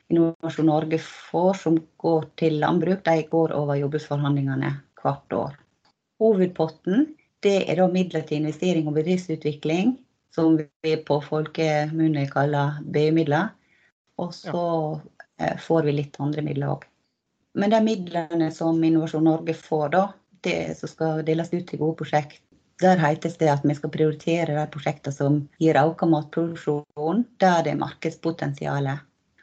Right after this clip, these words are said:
Speaker 2: Mm.
Speaker 1: Og når det gjelder prioriteringer i Vestland, hvordan vi skal bruke disse midlene da, der har vi tatt utgangspunkt i de ressursene som vi har i landbruket her i Vestland. Prosjektene der skal, eh, føre til økt produksjon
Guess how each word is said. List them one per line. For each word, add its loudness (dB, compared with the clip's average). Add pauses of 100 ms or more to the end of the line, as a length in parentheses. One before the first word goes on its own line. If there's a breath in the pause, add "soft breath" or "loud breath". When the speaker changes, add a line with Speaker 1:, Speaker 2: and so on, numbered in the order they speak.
(200 soft breath)
Speaker 2:
Mm. -6
Speaker 1:
Og 4
når 4
det 2
gjelder -2
prioriteringer 0
i -6
Vestland, -2 (340)
hvordan 2
vi -4
skal -4
bruke -2
disse -6
midlene 4
da, 2 (640 soft breath)
der 2
har -4
vi -2
tatt -2
utgangspunkt -4
i 0
de 2
ressursene -6 (380)
som -4
vi 2
har 2 (120)
i -4
landbruket 2
her 2
i 0
Vestland. 0 (640 loud breath)
Prosjektene 0
der 2
skal, -2
eh, 0 (500 loud breath)
føre 2
til 0 (360)
økt 0
produksjon -2